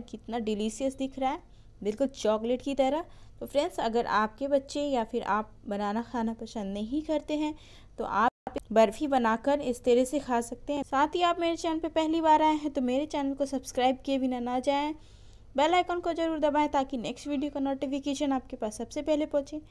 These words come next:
तो आइए फ्रेंड्स, देख लेते हैं इसे कैसे बनाना है। बनाना हलवा बर्फी बनाने के लिए मैंने लिया है दस केले। ये देख सकते हैं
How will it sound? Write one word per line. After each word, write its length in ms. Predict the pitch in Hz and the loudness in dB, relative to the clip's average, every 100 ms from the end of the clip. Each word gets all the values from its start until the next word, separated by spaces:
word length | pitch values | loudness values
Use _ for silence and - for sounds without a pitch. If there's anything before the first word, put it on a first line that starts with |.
| - - - - | -20 -20 -20 -6
तो 60 | 185 | 0
आइए 180 | 208 294 | 2 2
फ्रेंड्स, 300 | 370 339 330 | 0 0 0
देख 160 | 320 | -2
लेते 240 | 330 330 339 | -2 0 0
हैं 100 | 330 | 0
इसे 140 | 349 | -2
कैसे 300 | 330 311 330 | -4 -2 0
बनाना 320 | 320 311 294 | 2 2 2
है। 180 | 294 302 302 302 - | -2 0 -2 -4 -8
बनाना 480 | 202 226 208 190 254 311 | 2 4 4 4 4 2
हलवा 240 | 311 294 | 2 4
बर्फी 320 | 285 277 277 285 | 6 4 4 0
बनाने 420 | 262 262 254 277 | 4 4 4 0
के 120 | 269 | 0
लिए 180 | 269 277 | -2 0
मैंने 340 | 233 226 247 | 2 2 2
लिया 220 | 269 277 269 | 2 2 2
है 220 | 269 285 | 0 -2
दस 260 | 202 233 - | 0 0 -2
केले। 280 | 220 214 240 | -2 2 4
ये 680 | 339 - - _ - - 202 | 2 -4 -20 _ -18 -6 -2
देख 160 | 233 | 0
सकते 280 | 240 254 - | -2 -2 0
हैं 140 | 302 | 0